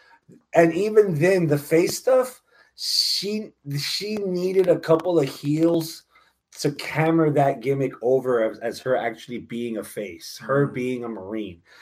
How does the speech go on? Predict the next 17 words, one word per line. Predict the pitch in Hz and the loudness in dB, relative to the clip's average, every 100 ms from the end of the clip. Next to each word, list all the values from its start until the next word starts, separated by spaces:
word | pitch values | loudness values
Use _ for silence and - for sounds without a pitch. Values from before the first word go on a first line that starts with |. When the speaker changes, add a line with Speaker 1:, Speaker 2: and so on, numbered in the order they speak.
| - _ | -20 _
Speaker 1:
Hell, | - 170 151 113 - - | 2 6 6 6 -4 2
actually | 147 147 185 175 | 2 4 4 4
Speaker 2:
Yeah. | 156 | 2
Speaker 1:
televising | - 147 165 190 160 165 160 151 151 | 0 6 8 8 8 8 8 6 2
this | 135 151 - | 2 -2 0
year's | 151 143 | 0 0
tribute | - 156 151 | 0 0 0
to | 143 | 0
the | 139 | 0
troops | 135 160 156 160 | 2 2 2 2
and | 143 | -2
seeing | - - 170 165 | -2 0 2 4
the | 151 | 4
reaction | 139 139 139 139 139 | 6 6 6 2 -4
Lacey | 120 139 139 143 | 0 0 0 -6
coulda | - 147 | 0 2
got. | 139 156 185 - | 4 8 8 6